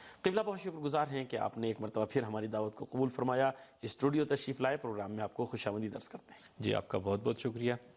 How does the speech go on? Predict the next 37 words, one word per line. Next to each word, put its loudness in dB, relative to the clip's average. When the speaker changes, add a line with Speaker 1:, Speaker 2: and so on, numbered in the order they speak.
Speaker 2:
اور 2
اس 0
پروگرام 0
کے -4
توسط -2
سے 2
میں 0
اپنے -2
تمام 2
ناظرین -4
کی -6
خدمت -6
میں -6
بھی -2
سلام -4
عرض -14
کرتا -10
ہوں۔ -14
Speaker 1:
جی -10
ناظرین، 2
ہمارے 4
جو 0
دوسرے 2
مہمان 2
ہیں 4
آج 4
بھی، 2
آ، 6
الحمدللہ 2
ہندوستان -2
سے 0
تعلق 2
رکھنے 0
والی 4
عظیم 2
شخصیت 2
جناب 2